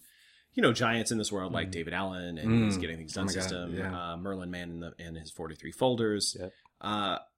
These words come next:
Speaker 1: how do you see yourself sitting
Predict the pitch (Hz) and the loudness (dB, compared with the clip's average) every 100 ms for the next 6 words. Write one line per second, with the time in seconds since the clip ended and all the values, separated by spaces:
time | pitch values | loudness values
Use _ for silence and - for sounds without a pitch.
0 | - - - 214 240 135 127 131 127 113 | -20 -10 -2 0 2 2 2 4 2 0
1 | - - - 110 101 92 92 - 90 76 | -4 -2 0 0 0 -2 -2 0 0 -2
2 | - - - - 98 92 87 85 | -4 -8 -4 0 0 0 -2 -4